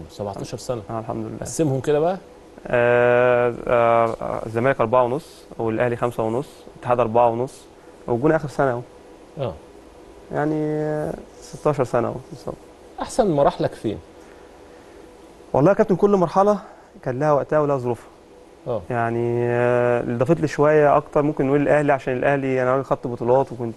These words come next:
Speaker 2: آه، كبير. مرحله نادي الزمالك طبعًا انا رحت الزمالك محدش يعرف صبري رحيل.
Speaker 1: اه.
Speaker 2: آه، الناس عارفه صبري رحيل عن طريق الزمالك. بس الاهلي لا، الاهلي ضاف لي كتير،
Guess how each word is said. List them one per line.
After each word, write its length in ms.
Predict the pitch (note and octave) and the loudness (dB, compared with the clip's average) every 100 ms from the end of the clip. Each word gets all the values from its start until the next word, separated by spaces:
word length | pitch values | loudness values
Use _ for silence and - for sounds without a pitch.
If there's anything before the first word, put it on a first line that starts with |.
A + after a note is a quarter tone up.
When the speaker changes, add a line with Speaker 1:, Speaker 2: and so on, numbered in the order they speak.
| - | -4
Speaker 2:
آه، 420 | A#2 A2+ A2+ A2+ - - | -2 0 -2 -6 -10 -8
كبير. 320 | B2+ A#2+ C#3+ D3 - - - - - - - - | -4 0 0 -2 -10 -20 -20 -20 -20 -20 -16 -6
مرحله 260 | A#2 C3+ C#3+ | -2 0 2
نادي 120 | C#3 | 2
الزمالك 380 | B2 B2 C3 B2 | 2 2 2 0
طبعًا 400 | B2 B2 A2+ A2+ - - - - - - - - - | 0 0 0 -6 -12 -20 -20 -20 -20 -20 -20 -18 -4
انا 120 | A#2 | 0
رحت 160 | C3 C3 | 0 0
الزمالك 260 | B2 C3+ | 0 0
محدش 200 | - B2+ | -2 -2
يعرف 120 | C#3+ C3 | 0 0
صبري 220 | C#3 C3+ | 0 0
رحيل. 220 | B2 A#2+ - - - | 0 -6 -10 -18 -12
Speaker 1:
اه. 80 | A2 D#2+ - - B2+ | -10 -12 -20 -10 -2
Speaker 2:
آه، 460 | B2 C3 C#3 C#3+ | 0 0 -2 -2
الناس 220 | C#3 D3 | -4 -2
عارفه 120 | C#3+ B2 | -2 0
صبري 160 | C#3 | 0
رحيل 120 | C3+ | 2
عن 60 | D3 | 2
طريق 160 | C3+ C#3 | 2 0
الزمالك. 320 | B2 B2+ C#3+ - - - - - - - - - - | 0 -2 -4 -12 -20 -20 -20 -20 -20 -20 -20 -10 -6
بس 180 | B2 C#3 | -2 2
الاهلي 340 | C#3+ F3 F3+ | 4 4 4
لا، 180 | F3 D3+ | 2 0
الاهلي 420 | C#3 D3 C#3+ C3+ | 0 0 0 0
ضاف 200 | C#3 C#3+ | 0 -2
لي 80 | - | -6
كتير، 340 | - D#3 F#3 | 0 2 2